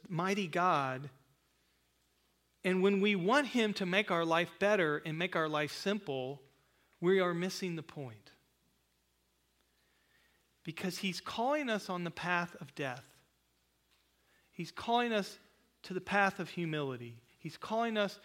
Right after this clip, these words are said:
to the path of giving up power. Because that is when his power is demonstrated in us most powerfully.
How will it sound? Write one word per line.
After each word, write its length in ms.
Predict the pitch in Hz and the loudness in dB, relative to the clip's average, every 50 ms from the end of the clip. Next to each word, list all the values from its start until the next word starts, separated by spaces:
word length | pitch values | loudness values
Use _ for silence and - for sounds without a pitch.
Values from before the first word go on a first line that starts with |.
| - _ - | -20 _ -10
to 80 | - | -8
the 60 | 175 170 | -8 -8
path 400 | - - 190 196 202 190 - - - | -4 0 2 4 4 2 2 -2 -8
of 140 | 165 143 147 | -8 -6 2
giving 320 | 170 196 185 190 180 175 | 2 4 4 4 2 2
up 180 | 180 190 185 - | 2 0 0 -2
power. 540 | - 156 151 143 135 131 127 120 117 120 - _ _ _ _ _ _ _ _ _ _ _ _ _ _ _ _ _ _ _ _ _ _ _ _ _ _ _ _ _ _ _ _ _ _ _ _ _ _ _ - | -4 -2 -2 -2 -2 -4 -6 -8 -10 -14 -18 _ _ _ _ _ _ _ _ _ _ _ _ _ _ _ _ _ _ _ _ _ _ _ _ _ _ _ _ _ _ _ _ _ _ _ _ _ _ _ -8
Because 280 | 185 - - 196 175 | -6 -2 -2 -2 2
that 180 | 220 226 277 285 | 4 4 4 4
is 160 | 285 220 190 | 2 0 0
when 160 | 190 220 226 | -2 -2 -2
his 180 | 185 196 190 - | -2 -2 -4 -6
power 420 | - - 226 262 277 269 233 208 | -6 -4 -2 0 2 4 4 4
is 140 | 196 196 - | 2 -2 -6
demonstrated 760 | - - 175 175 180 175 175 - - - 165 160 160 160 160 - - _ | -4 -4 -2 -2 -2 -4 -4 -6 -6 -4 -4 -2 -2 -4 -6 -10 -16 _
in 200 | - 165 160 156 | -6 -4 -4 -4
us 260 | 143 131 127 - - - | -4 -6 -6 -10 -10 -8
most 280 | 151 143 139 - - | -8 -8 -8 -8 -10
powerfully. 680 | - 143 143 143 143 143 131 - - 135 123 117 113 | -6 -2 0 0 0 0 -2 -6 -10 -10 -10 -10 -14